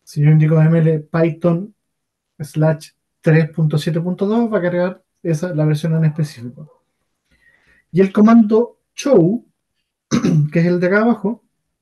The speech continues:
muestra los detalles del módulo y requiere el software y la versión que, que,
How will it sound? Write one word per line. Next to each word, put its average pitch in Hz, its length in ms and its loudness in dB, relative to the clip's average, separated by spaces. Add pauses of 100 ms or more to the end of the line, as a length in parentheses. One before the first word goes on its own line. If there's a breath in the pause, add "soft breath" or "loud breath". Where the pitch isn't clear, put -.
(280)
muestra 175 600 2
los 165 220 0
detalles 165 420 -2
del 175 180 0
módulo 160 460 2 (120)
y 151 200 -2
requiere 160 540 0
el 143 160 -2
software 175 460 -4
y 160 60 -4
la 156 100 0
versión 156 440 -4
que, 156 320 -4
que, 147 300 -8